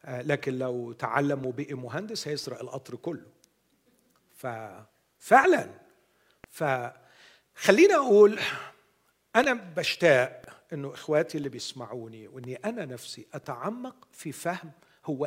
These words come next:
إيه مشكلتنا الحقيقية اللي استدعت مجيء المسيح من السماء. إيه المشكلة اللي خلت المسيح يجي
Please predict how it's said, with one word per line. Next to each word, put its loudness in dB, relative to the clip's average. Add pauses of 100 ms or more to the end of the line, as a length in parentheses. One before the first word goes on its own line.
(140)
إيه -4
مشكلتنا -8
الحقيقية -6
اللي -4
استدعت 0
مجيء -2
المسيح -2 (640)
من -16
السماء. -20 (260)
إيه 2
المشكلة -8 (720)
اللي 0 (220)
خلت 2
المسيح -4
يجي 2